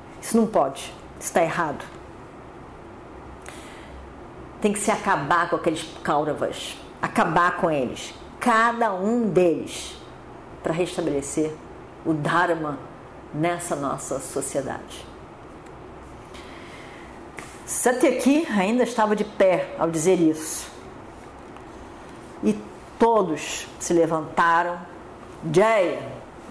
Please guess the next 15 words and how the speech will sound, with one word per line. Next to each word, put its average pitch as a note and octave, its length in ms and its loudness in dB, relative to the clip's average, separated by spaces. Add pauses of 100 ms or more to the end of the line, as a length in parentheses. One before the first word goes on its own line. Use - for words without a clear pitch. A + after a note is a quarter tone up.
(120)
Jaya, F#3+ 480 6
é G3 120 6
isso A#3 340 2
mesmo. F#3+ 460 0
Satyaki A#3+ 440 2
falou G#3+ 280 0
bem, F#3 420 0
Satyaki A3 420 4
falou G3+ 280 2
bem, E3+ 280 2 (160)
está - 240 2
certo." - 560 2 (1120)
Todo C#4 180 8
mundo C#4 240 6
dizia, F3 400 4